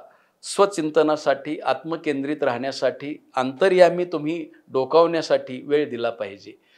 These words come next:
आणि तो वेळ देणं आजच्या काळात, अ, त्याकडे दुर्लक्ष झालेलं आहे. तुम्ही अंतर्मुख झाल्याशिवाय, एकांतात गेल्याशिवाय आणि,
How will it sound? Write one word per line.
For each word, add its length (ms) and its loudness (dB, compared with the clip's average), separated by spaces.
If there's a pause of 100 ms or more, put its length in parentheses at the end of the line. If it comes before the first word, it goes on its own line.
(260)
आणि 400 2
तो 380 8
वेळ 280 6
देणं 240 2
आजच्या 520 2
काळात, 560 2
अ, 220 -2 (200)
त्याकडे 300 2
दुर्लक्ष 500 -2
झालेलं 420 -14
आहे. 200 -20 (720)
तुम्ही 460 0 (160)
अंतर्मुख 540 4
झाल्याशिवाय, 760 0 (320)
एकांतात 540 4 (120)
गेल्याशिवाय 720 0 (420)
आणि, 640 0